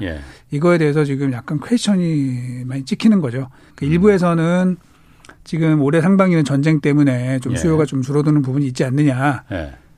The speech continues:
Speaker 2: 그럼 하반기 때는 이게 좀 해결이 되면 오히려 나아지지 않을까 이제 이런 기대감도 있는데
Speaker 1: 예.
Speaker 2: 제가 이제 이런 말씀을 좀 드리고 싶어요. 그러니까 미국의 가계 소비 구조를 보면은
Speaker 1: 예.
Speaker 2: 전체에서 제일 큰 비중을 차지하는 건 당연히 하우징
Speaker 1: 예.
Speaker 2: 관련된
Speaker 1: 음.
Speaker 2: 부분이고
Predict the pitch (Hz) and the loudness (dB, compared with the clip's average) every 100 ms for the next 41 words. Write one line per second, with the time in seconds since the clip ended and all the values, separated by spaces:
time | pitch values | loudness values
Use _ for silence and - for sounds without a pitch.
0 | _ _ 147 131 175 190 165 135 147 147 | _ _ -6 -2 0 0 -2 -2 0 0
1 | 131 135 139 175 180 175 139 131 147 139 | -2 -6 -4 0 0 -2 -2 -2 0 2
2 | 139 135 143 139 127 143 156 151 131 131 | 0 0 -2 -2 -2 -2 -2 -2 -4 -2
3 | 170 156 139 147 156 139 139 143 151 156 | 0 0 0 0 0 0 -2 0 0 -2
4 | 120 120 143 165 110 92 78 67 - - | -2 -4 -2 -2 -4 -8 -10 -16 -18 -18
5 | - - - - 175 170 170 170 220 180 | -18 -20 -20 -12 -4 -2 0 2 4 2
6 | 147 151 151 143 151 - 165 131 131 139 | 0 -2 -2 -2 -2 -2 -4 -4 -2 -2
7 | 165 175 170 160 - 147 208 - 202 196 | 0 0 0 -2 -2 0 2 2 2 4
8 | 180 143 - 160 175 143 127 135 123 123 | 2 0 -2 0 2 0 0 0 0 0
9 | 147 110 85 76 85 185 _ _ _ _ | 0 0 -4 -6 -10 -12 _ _ _ _
10 | _ _ _ - - - _ - 147 175 | _ _ _ -20 -20 -20 _ -6 -4 0
11 | 175 175 156 175 180 190 147 151 160 180 | 0 0 2 2 4 2 2 0 2 2
12 | 175 147 156 135 131 143 208 151 120 101 | 2 2 0 -2 0 2 2 2 -4 -8
13 | _ _ - 87 156 127 127 139 151 139 | _ _ -12 -8 -6 -4 -2 0 2 2
14 | 139 135 127 135 120 120 160 | 0 -2 -2 -2 -4 -6 -8